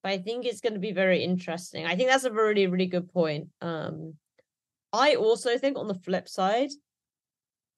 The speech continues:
Chelsea are due a good performance at the Emirates. You know, lots of the talk around Arsenal playing at the Emirates is about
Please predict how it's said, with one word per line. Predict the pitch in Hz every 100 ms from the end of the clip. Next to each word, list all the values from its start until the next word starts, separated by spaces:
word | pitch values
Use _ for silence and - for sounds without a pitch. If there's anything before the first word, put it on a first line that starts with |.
| _
Chelsea | - 233 240 247 277
are | 214
due | 185 202 196
a |
good | 185 185
performance | 180 175 180 175 -
at | 135
the | 160
Emirates. | 156 156 - - - -
You | 175
know, | 175
lots | 180 220 -
of | 254
the | 269
talk | 277 247
around | 233 208
Arsenal | 180 170 175 180 208
playing | 190 202 208
at | -
the | 196
Emirates | 202 214 240 - -
is | 214 180
about | 180 180 175 175 175 170 -